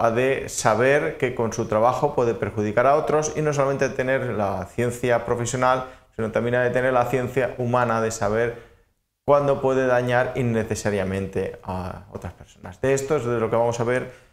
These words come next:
en este, vamos a hablar en este Polimedia para intentar cubrir esta serie de objetivos. En primer lugar,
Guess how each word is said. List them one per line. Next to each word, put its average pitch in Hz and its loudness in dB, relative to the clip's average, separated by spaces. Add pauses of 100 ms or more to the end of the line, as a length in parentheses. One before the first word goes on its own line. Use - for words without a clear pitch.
(140)
en 123 0
este, 117 2
vamos 110 2
a - -2
hablar 117 2
en 107 -2
este 110 -4
Polimedia 151 0 (600)
para 143 6
intentar 143 2
cubrir 147 0
esta 151 0
serie 123 -2
de 110 0
objetivos. 92 -8
En 110 -6
primer 143 2
lugar, 180 2